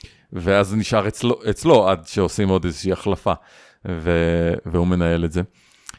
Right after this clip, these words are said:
וזה נורא נורא מעניין, והמשחק הזה מאוד מאוד מעניין אותי גם כ-, ל-,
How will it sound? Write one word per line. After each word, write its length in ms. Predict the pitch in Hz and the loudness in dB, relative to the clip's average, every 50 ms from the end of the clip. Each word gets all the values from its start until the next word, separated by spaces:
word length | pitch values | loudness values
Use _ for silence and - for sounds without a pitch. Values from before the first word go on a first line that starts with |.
| _ _ - 98 | _ _ -16 -8
וזה 680 | 87 95 117 120 120 120 123 123 127 123 110 127 135 | -2 0 2 4 4 4 4 4 4 2 2 2 2
נורא 200 | 139 135 120 135 | 4 4 4 4
נורא 200 | 143 156 151 165 | 2 2 2 2
מעניין, 420 | 170 170 170 156 139 110 117 120 - 85 | 2 2 0 2 2 0 0 -2 -4 -8
והמשחק 880 | 98 87 85 95 101 98 98 98 98 - 82 95 87 - - 104 - - | -10 -6 -2 0 2 2 4 2 0 0 -2 -4 -4 -2 -4 -4 -2 -2
הזה 380 | 127 117 117 110 107 101 101 - - - - | 0 0 2 2 2 0 0 -2 -6 -10 -6
מאוד 300 | 98 98 95 101 98 104 | -2 0 2 2 2 2
מאוד 340 | 110 104 104 95 95 92 - - | 2 2 2 2 -2 -8 -10 -4
מעניין 460 | - 101 98 95 95 101 104 104 107 | -2 0 2 2 2 2 2 2 2
אותי 260 | 95 - - 107 95 | 0 0 -2 -4 -2
גם 320 | 90 104 101 98 98 95 92 - | 0 0 0 2 0 -2 -2 -2
כ-, 60 | - | -2
ל-, 140 | 104 98 | -2 -2